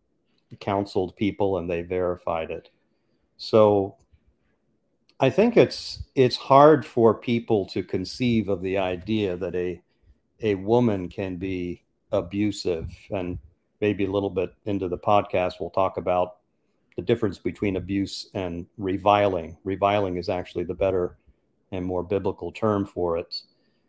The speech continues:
But, you know, we live in a culture now, John, that, that largely, um, men are ridiculed, men are mocked,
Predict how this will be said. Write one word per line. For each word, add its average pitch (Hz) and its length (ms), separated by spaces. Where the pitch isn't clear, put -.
But, 113 300
you 135 60
know, 123 100
we 123 140
live 156 240
in 131 80
a 110 100
culture 123 420
now, 107 280
John, 90 500
that, 90 340
that 98 240
largely, 107 800
um, 87 480
men 110 500
are 98 160
ridiculed, 117 840
men 95 280
are 85 100
mocked, 101 760